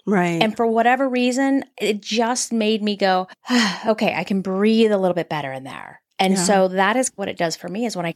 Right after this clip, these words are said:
Speaker 2: take away some of that d-, clutter and put it somewhere else,
Speaker 1: Yeah.
Speaker 2: it just makes me feel like I can breathe. And so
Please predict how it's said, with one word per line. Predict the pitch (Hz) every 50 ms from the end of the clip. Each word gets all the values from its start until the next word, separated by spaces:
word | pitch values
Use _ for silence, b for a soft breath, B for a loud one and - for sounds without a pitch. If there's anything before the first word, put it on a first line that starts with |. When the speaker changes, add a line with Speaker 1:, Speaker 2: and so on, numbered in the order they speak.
| _
Speaker 2:
take | - - - 202 208 208
away | 208 190 175 165 170 170 175 175
some | 185 - 208 196
of | 175
that | 170 156 - _
d-, | - - - _ _ _ -
clutter | - - - 202 185 196 220 214
and | 175 160
put | - - 208 202
it | 202 -
somewhere | - 202 196 180 165 -
else, | - 151 180 285 427 - - - 196
Speaker 1:
Yeah. | 202 208 190 170 165 160 175
Speaker 2:
it | 190 B B B -
just | 285 285 -
makes | 294 285 294 277 -
me | 311
feel | 294 - 254
like | 247 226 220
I | 214 214
can | 208 - 185 170
breathe. | 165 175 160 165 180 220 269 294 226 156 117 107 -
And | 185 196 185
so | - 233 220 214 214 B